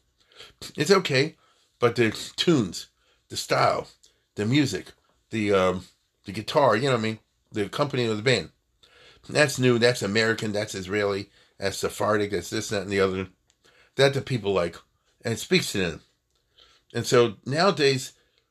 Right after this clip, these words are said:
the liturgical creativity is not in the wording, as far as I can see, but in the music. And li-, listen,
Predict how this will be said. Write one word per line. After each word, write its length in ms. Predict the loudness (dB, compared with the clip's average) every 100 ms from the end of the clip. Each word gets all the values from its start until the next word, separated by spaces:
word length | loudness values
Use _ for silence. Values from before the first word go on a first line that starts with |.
| _ _ -4
the 120 | 0
liturgical 760 | 0 -2 4 4 4 -2 -4
creativity 640 | -6 -6 -6 -4 -4 -2 -6
is 140 | -4
not 280 | -2 -2 -2
in 100 | -2
the 100 | 0
wording, 440 | 2 2 2 -2 -12 _ _ _ _ _ _ _ _ _ _ _ -8
as 80 |
far 140 | 2 2
as 100 | 2
I 80 | -2
can 140 | -2
see, 100 | -2
but 160 | -2 0
in 80 |
the 60 | 0
music. 340 | 0 -2 -4 _ _ _ _ _ _ _ _ _ _ 0
And 160 | 2
li-, 180 | 2 0
listen, 420 | 2 2 2 -6